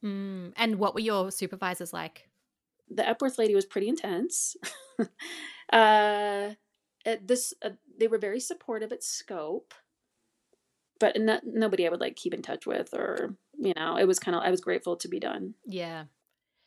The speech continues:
Speaker 1: Yeah. I mean, it is, like, really just jumping into, uh, the workplace, right? Even though you might be, like, novice level, early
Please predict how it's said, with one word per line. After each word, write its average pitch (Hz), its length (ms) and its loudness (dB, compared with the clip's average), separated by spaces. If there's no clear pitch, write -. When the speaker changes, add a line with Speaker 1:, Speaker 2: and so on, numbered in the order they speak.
Speaker 1:
Yeah. 202 240 -12
I 240 100 6
mean, 262 160 4
it 262 120 2
is, 277 200 0
like, 254 160 -2
really 196 240 0
just - 220 -8
jumping 214 420 0
into, 190 580 -4
uh, - 160 -14
the 185 140 -2
workplace, 180 720 -6
right? 170 260 -2
Even 208 240 -2
though 202 100 0
you 180 160 -2
might 180 240 -2
be, 180 120 -4
like, 170 240 -6
novice 202 440 -2
level, 180 540 0
early 185 600 -2